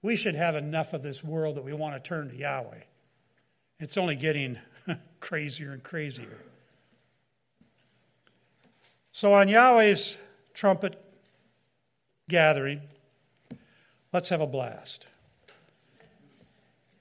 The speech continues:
If you would, uh, rise with me, I want to go to Numbers six. We typically read this at the end of a feast. The Aaronic benediction, Numbers six twenty-four.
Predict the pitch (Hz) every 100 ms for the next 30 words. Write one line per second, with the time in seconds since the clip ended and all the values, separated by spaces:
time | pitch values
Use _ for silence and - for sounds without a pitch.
0 | _ 185 - 190 180 170 143 151 143 156
1 | 165 165 143 139 156 160 160 143 143 139
2 | 147 143 127 139 147 131 131 - 208 208
3 | - - - _ _ _ _ - 160 170
4 | 151 151 147 139 156 143 156 160 143 147
5 | 139 139 131 131 123 165 160 165 - -
6 | _ _ _ 202 _ _ _ _ _ _
7 | _ _ _ _ 160 170 185 208 202 -
8 | - - - - 175 151 190 - 240 208
9 | - _ _ _ - - _ _ _ _
10 | _ _ _ 160 156 143 - 175 - -
11 | 147 131 147 151